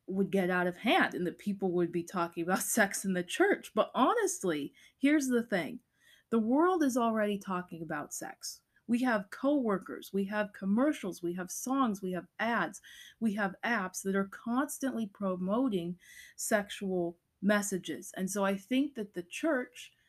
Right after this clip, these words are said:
out of all of those things, should have the right to be talking about sex and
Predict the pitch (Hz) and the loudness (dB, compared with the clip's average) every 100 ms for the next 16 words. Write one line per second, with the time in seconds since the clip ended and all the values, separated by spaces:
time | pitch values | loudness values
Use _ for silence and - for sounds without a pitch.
0 | _ - 196 202 190 - 220 233 233 190 | _ -4 0 0 -4 -2 0 0 0 -4
1 | 180 170 - 165 156 156 - 170 180 165 | -2 -4 -4 -10 -10 -10 -10 -10 -8 -6
2 | 170 175 170 165 156 156 - _ _ _ | -4 -4 -4 -2 -4 -6 -10 _ _ _
3 | - - 214 202 190 180 185 170 - 165 | -12 -2 0 2 2 0 -4 -12 -10 -10
4 | 156 151 147 - - 147 - - 165 170 | -10 -10 -10 -12 -12 -12 -12 -12 -8 -8